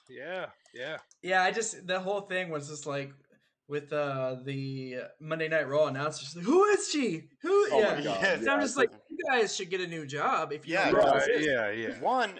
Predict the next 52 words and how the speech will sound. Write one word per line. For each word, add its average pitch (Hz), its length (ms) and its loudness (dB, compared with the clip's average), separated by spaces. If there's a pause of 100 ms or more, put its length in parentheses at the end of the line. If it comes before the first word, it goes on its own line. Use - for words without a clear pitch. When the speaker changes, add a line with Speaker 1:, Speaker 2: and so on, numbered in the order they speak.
(120)
Speaker 4:
it's 156 140 -4
Speaker 1:
'Cause 127 80 -6
Speaker 4:
on 175 120 0
Speaker 1:
we 170 140 2
Speaker 4:
your 180 80 0
Speaker 1:
know 175 280 4
Speaker 4:
script 180 240 2
right 143 160 -6
in 123 80 -14
front 185 260 -10
of 104 80 -12
you. 95 180 -14 (160)
Just - 180 -4
Speaker 1:
we 120 60 -6
Speaker 4:
look - 80 -4
Speaker 1:
know 220 120 -2
Speaker 4:
down. 170 120 -4 (100)
Speaker 1:
she's 190 100 -12 (120)
Piper. 147 460 -2 (200)
Speaker 3:
Uh, 185 60 -10
Speaker 1:
<laughs> - 120 -16
Right, - 280 -4
yeah. 233 160 -8
Speaker 2:
Yeah. 180 220 -4 (100)
Speaker 3:
Two, 196 80 4
Speaker 4:
Right 220 340 2
there. 277 260 0 (120)
Speaker 3:
are 165 100 0
you 233 120 -4
really 240 320 4
telling 190 340 -2
me 143 100 -4
you 139 240 -10
were, 185 300 -2 (140)
you 151 160 -2
were 160 180 2 (100)
at, 160 220 2
like, 156 180 -2
production 139 560 -2
meetings 117 380 -6
all 147 260 2
day 147 240 2
and 120 140 -6
walking 147 320 0
around 151 280 0
Speaker 1:
<laughs> - 20 -2
Speaker 3:
backstage 151 600 -2
getting 147 240 -6
ready 143 160 0
for 170 120 -6
the 185 100 0
show? 170 560 4